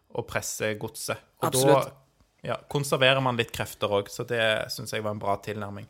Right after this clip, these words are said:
Speaker 2: Helt enig, og det handler om, Viking var aggressiv i presset, men det handler om å presse smart. Jeg husker selv på midten av to tusen-tallet så fikk jeg sansen for Kristoffer Hestad, som løpte på omtrent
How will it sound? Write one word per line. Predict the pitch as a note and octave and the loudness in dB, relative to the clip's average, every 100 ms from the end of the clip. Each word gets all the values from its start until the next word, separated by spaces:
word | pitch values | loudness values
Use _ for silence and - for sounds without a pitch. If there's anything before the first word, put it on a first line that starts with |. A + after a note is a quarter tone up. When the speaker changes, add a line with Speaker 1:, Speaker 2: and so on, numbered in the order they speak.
| _ - | _ -10
Speaker 2:
Helt | - D3 | -4 -2
enig, | C3 A#2+ C#3 | 0 0 0
og | D3+ | 2
det | D3+ | 2
handler | C3 C3+ | 4 4
om, | D3+ - | 2 2
Viking | C#3+ B2+ D3 | -2 2 4
var | C3 C3+ C#3+ - - | 8 8 8 4 0
aggressiv | C3+ C#3 E3 C#3+ | 0 0 -2 0
i | B2+ | 0
presset, | - D3+ C#3 | 0 0 2
men | C3 | 2
det | C3 | 2
handler | A2+ | 2
om | B2+ | 0
å | C3+ | 0
presse | A#2 - | -2 -2
smart. | - C3 C3+ | 0 0 2
Jeg | D3 | 0
husker | C3 - | 0 0
selv | D3 E3 D#3+ E3 | 4 6 6 4
på | C#3+ C3 C3 | 4 6 8
midten | D3+ - | 4 2
av | C#3 | 0
to | C#3 | 0
tusen-tallet | C#3+ D#3+ D#3+ D3 A#2+ | -2 0 4 4 2
så | B2+ | 0
fikk | C3 | -2
jeg | C3 | 0
sansen | - C#3 C#3+ C3 | 2 4 4 0
for | B2 | 0
Kristoffer | A#2 B2 B2 A#2+ | -2 0 0 2
Hestad, | B2 G2+ C#3 | 2 2 0
som | C3+ C3 | 2 2
løpte | A2+ - B2+ | 2 0 0
på | - | 4
omtrent | B2+ A#2+ B2 - | 4 6 6 4